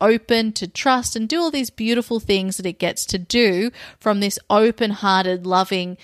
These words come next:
trusting place that the masculine needs in order to do its job, which is to lead and decide and direct, et cetera.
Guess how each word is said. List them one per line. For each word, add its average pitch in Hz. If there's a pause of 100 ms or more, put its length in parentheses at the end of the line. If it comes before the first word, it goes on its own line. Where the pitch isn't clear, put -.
(360)
trusting 220
place 240 (340)
that 208
the 214
masculine 220
needs 185
in 196
order 190
to 185
do 185
its 196
job, 170
which 175
is 170
to -
lead 185
and 160
decide 170
and 165
direct, 175
et 180
cetera. -